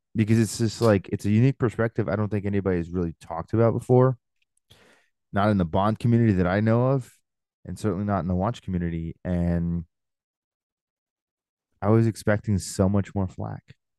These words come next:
I really was. It's like everyone just, just kinda, like, accepted it. <laughs> Just like, "Let's go." Huh.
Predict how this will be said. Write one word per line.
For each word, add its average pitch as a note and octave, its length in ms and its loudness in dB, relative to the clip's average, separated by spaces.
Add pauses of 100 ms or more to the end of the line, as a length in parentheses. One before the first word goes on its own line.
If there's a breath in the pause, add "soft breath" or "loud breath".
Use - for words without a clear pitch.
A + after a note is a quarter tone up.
(600)
I G#2 40 2
really A2 240 8
was. G#2+ 340 0 (1000)
It's - 80 -8
like F#2 120 -4
everyone G2 280 -2
just, - 160 -14
just - 240 -8
kinda, G#2 240 0
like, F2+ 180 0
accepted - 480 -2
it. - 120 -4 (180)
<laughs> - 220 -8
Just - 220 -8
like, B2+ 220 0
"Let's A2 240 0
go." C#3+ 280 2 (880 soft breath)
Huh. A#2+ 180 -8